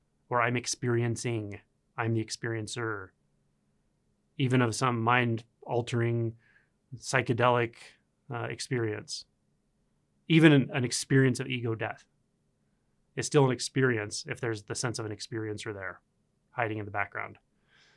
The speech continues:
So even to see that's a thought is not that difficult with some insight, certainly after one has had an initial shift in identity. With all that said,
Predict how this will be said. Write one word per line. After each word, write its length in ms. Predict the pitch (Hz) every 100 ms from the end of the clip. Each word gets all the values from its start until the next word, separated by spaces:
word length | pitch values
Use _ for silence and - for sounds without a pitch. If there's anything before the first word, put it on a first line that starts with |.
| _
So 320 | - 131 123
even 220 | 170 165 170
to 60 |
see 140 | 165 147
that's 280 | 139 135
a 40 | 123
thought 320 | - 104 - _ _ _ _ _ _ _ _ 143
is 140 | 117
not 280 | 131 131 - _ _ _ 117
that 240 | 127 120
difficult 560 | 120 123 110 110 - - _ _ 120
with 240 | 110 - -
some 240 | - 127
insight, 480 | 107 104 113 - - - _ _ _ _ _
certainly 340 | - 143 127 117
after 480 | 113 117 107 107 113
one 180 | 113 110
has 120 | 107
had 140 | 113
an 120 | 110
initial 360 | 107 104 - 110
shift 400 | - 110 92 -
in 100 | 110
identity. 540 | 101 104 101 98 95 _ _ _ _ _ _ _ _ _ _ _ _ _ _ _ _ _ _
With 140 | 127 156
all 100 | 151
that 160 | 139
said, 340 | - 120 98